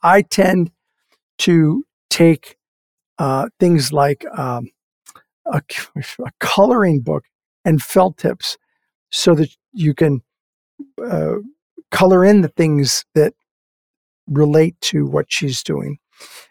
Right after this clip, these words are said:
Uh, our window installer has brought a window cleaner before, and her masseuse, and I love this,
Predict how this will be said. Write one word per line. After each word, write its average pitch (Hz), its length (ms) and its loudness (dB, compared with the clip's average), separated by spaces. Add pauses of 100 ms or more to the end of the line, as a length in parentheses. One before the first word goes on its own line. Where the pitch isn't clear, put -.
(140)
Uh, 139 320 -2
our 156 180 2
window 190 360 6
installer 156 680 2
has 147 200 0
brought 147 260 -2
a 143 80 0
window 170 560 4
cleaner 156 640 -4 (600)
before, 156 580 2 (480)
and 160 380 0
her 160 240 0
masseuse, 165 560 2
and 156 100 0
I 147 100 0
love 156 260 2
this, 143 240 -6